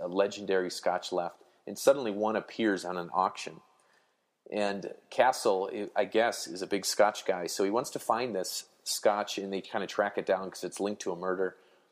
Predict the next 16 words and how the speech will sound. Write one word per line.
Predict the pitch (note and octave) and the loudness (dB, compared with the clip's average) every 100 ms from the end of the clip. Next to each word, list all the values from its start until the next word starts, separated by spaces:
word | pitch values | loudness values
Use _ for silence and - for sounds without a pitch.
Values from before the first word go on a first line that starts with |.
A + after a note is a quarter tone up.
| _ _ A#2+ | _ _ -4
And | A2 | -2
he | B2 | -4
finds | A2 A#2 B2+ C3+ | 4 4 4 2
it, | A2 G2 - | 0 0 -2
and | G#2+ G2 | -6 -2
they, | G2 F#2+ - - _ | -2 -4 -10 -20 _
they | G2+ | -4
find | - C3+ C#3+ | -2 0 2
the | A#2+ | 4
guy | G#2 A2 | 4 2
who | A2 | 0
bought | G2 F#2+ A2 | 2 4 4
it | F2 - - | 0 -8 -8
at | F#2 | -2
the | F#2 | 2
auction. | F#2 F#2+ - D#2+ | 2 0 -6 -10